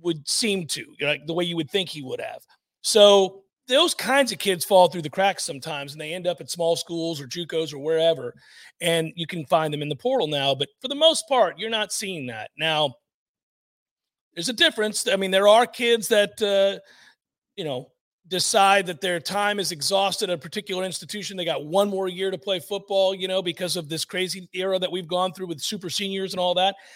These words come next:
And they decide, "Well, screw it. I'm gonna go join the team out at U S C and see if I can't win a national championship." Like you just watched the reigning Biletnikoff Award winner <laughs> go from Pitt, where he knows they're not gonna compete for a national championship. He's played there for several years, and he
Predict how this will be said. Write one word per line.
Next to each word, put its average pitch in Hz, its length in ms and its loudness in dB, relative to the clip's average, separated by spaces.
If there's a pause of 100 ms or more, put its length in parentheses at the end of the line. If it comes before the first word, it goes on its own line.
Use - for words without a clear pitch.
(120)
And 175 140 -4
they 185 60 -2
decide, 190 440 0 (120)
"Well, 170 100 0
screw 196 300 -2
it. 160 60 -2
I'm 156 100 -2
gonna 165 100 -4
go 170 160 -4
join 180 300 -2
the 156 60 -8
team 180 280 -6
out 160 140 4
at 156 80 -2
U 175 160 -2
S 156 180 0
C 180 220 -6
and 147 100 -8
see 165 140 -6
if 151 100 -10
I 147 80 -6
can't 156 240 -8
win 156 100 -6
a 147 40 -10
national 156 380 -8
championship." 160 560 -4
Like 160 180 2
you 170 40 -12
just 165 220 -8
watched 165 320 2 (260)
the 151 100 -4
reigning 185 280 2
Biletnikoff 160 580 0
Award 175 320 -2
winner 160 320 -2
<laughs> - 40 -20
go 214 200 4
from 175 300 -4
Pitt, 240 280 2 (420)
where 180 120 -2
he 180 60 2
knows 220 300 6
they're 208 80 2
not 175 160 2
gonna 165 100 -8
compete 156 300 -12
for 156 100 -2
a - 20 -4
national 139 340 -6
championship. 139 540 -6
He's 170 160 -12
played 254 400 2
there 170 300 -2 (400)
for 175 300 -2
several 165 320 2
years, 165 340 -6
and 226 80 -2
he 220 80 -2